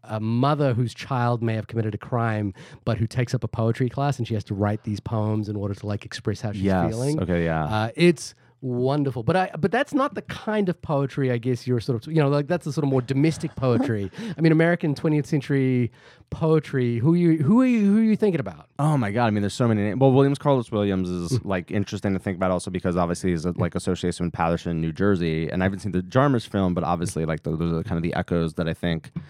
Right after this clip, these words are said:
Speaker 2: that film is clearly playing on. But I mean, there's, like, so many poets, like, I mean, Langston Hughes, um, like, Gertrude Stein.
Speaker 1: Yeah.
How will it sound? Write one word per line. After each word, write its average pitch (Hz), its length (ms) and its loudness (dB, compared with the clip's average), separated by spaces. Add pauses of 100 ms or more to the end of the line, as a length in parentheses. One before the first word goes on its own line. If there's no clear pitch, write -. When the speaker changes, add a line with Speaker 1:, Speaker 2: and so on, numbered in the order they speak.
(360)
Speaker 2:
that 92 140 0
film 90 180 -2
is 80 80 -6
clearly 87 360 0
playing 98 380 -2
on. 82 260 -2
But 113 160 -2
I 127 40 -4
mean, 135 140 0
there's, 120 160 -2
like, 120 120 -10
so 127 240 -4
many 101 200 -2
poets, 90 360 -4
like, 64 280 -6
I 104 80 -2
mean, 92 180 -4
Langston 95 380 -2
Hughes, 147 1080 0
um, 85 400 0
like, 78 260 -4
Gertrude 95 420 -2
Stein. 101 720 0
Speaker 1:
Yeah. 85 160 -6